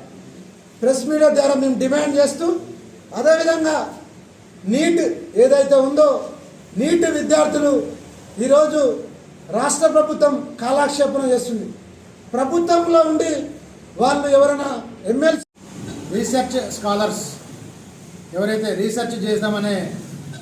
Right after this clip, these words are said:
Speaker 2: ఆ కోవలకు చెందినరో వాళ్ళకు కూడా స్టైఫండ్ పదివేల వరకు ఇస్తామని చెప్పి అన్నారు. అది కూడా కొత్తగా ఎటువంటి కూడా ప్రకటించలేదు.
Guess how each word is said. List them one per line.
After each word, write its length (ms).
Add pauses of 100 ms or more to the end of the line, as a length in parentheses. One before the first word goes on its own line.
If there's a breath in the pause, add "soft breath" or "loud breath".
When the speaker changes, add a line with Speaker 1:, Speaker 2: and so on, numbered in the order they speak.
(120)
Speaker 2:
ఆ 60
కోవలకు 400
చెందినరో 480
వాళ్ళకు 320
కూడా 160
స్టైఫండ్ 640
పదివేల 340
వరకు 200
ఇస్తామని 340
చెప్పి 160
అన్నారు. 360 (760)
అది 160
కూడా 120
కొత్తగా 380
ఎటువంటి 380
కూడా 380 (160)
ప్రకటించలేదు. 760